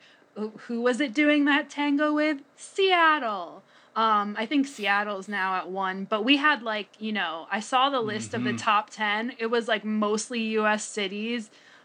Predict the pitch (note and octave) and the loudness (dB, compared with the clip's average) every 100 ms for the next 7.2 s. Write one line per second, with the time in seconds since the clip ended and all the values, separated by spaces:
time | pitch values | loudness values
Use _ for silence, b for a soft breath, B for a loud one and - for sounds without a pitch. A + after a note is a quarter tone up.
0 | _ G#3+ G#3+ G#3 G3+ G#3 B3 B3 - A#3 | _ 2 4 2 -2 -4 -4 -6 -4 -4
1 | A3 A3 G#3+ G#3 G3+ G3+ G#3 G3+ G3 G3 | 2 2 2 -2 -6 -6 -2 0 0 0
2 | G3+ b _ F#3+ F#3+ G3+ G3 G#3+ G#3 G3+ | -4 b _ -6 -4 -4 -4 -2 0 0
3 | G3 G#3 F#3+ G3 G3 G3 B B B _ | -2 -2 -2 -2 -6 -8 B B B _
4 | G#3 G#3+ G#3 G3+ G3 G3+ A3 A3+ - A#3+ | 4 4 4 -2 -10 -8 -6 -6 -6 -8
5 | B3+ A#3 A3 - A#3 C#4 E4+ D#4+ E4 D#4+ | -2 -4 -4 0 0 2 -2 -2 0 2
6 | D#4 C#4 D4 D4 C#4 A#3+ C#4 D#4+ - F3 | 2 2 2 2 0 -2 -4 -4 -6 -8
7 | F3+ | -8